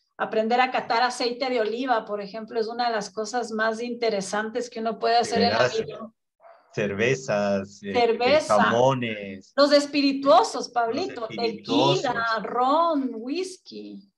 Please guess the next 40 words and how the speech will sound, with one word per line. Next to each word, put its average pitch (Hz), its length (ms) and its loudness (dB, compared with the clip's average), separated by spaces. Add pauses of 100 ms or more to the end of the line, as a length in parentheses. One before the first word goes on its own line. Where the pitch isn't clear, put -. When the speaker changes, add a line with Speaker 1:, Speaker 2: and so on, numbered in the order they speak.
(200)
Speaker 1:
Habanos. 269 920 2
Para 226 220 -6
quienes 240 280 -6
les 226 180 2
gustan 349 320 -4
los 285 160 -2
habanos, 262 440 0
también 240 380 -4
hay 254 140 -2
una 262 240 -4
parte - 200 -2
de - 40 -10
la - 60 -4
Speaker 2:
Absolutamente. 120 440 -2
De 110 60 0
Speaker 1:
carrera. 127 180 2
Speaker 2:
hecho, 147 300 -2
en 117 220 -4
este 151 200 2
momento, 185 680 0 (220)
este, 107 360 -14
estamos 120 480 -2
en, 101 360 2
con, 101 460 -2
en, 98 260 -14 (280)
con 107 180 -4
otra 127 240 -2
comisión 120 400 -6
que 117 80 -4
ya 107 140 -6
lleva 110 160 -8
un 110 100 -6
año 123 180 -6
de 110 120 -6
cursado 139 500 0
en 113 100 -6
plenas 127 280 -8
clases 131 360 -4
de 107 120 -14
café. 156 360 -4